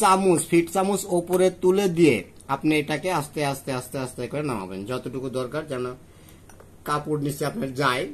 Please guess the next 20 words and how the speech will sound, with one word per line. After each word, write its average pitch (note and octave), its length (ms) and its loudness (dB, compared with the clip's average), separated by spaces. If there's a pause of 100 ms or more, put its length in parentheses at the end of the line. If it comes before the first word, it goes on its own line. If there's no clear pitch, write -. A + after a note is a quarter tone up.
(260)
ঢুকাতে B2+ 360 -2
পারেন B2+ 200 -4 (180)
সেভাবে C#3 380 -2 (340)
নামাবেন। F#2 340 -6 (160)
এবং F#3 180 2 (600)
এই D3+ 80 4 (640)
সুঁচ F#3+ 200 4 (100)
রডটি F3 360 4 (220)
নিচে D3 200 2 (160)
দাবিয়ে E3 360 6 (680)
আপনার C3+ 240 2 (300)
center B2+ 280 0
করতে A2+ 260 -4
হয়। F#2+ 160 -4 (720)
এই D3+ 100 4
যে C#3+ 120 4
এখন C#3 160 0 (180)
একট C#3+ 280 2
হলো, D#3+ 180 6 (920)
মানে C#3 160 2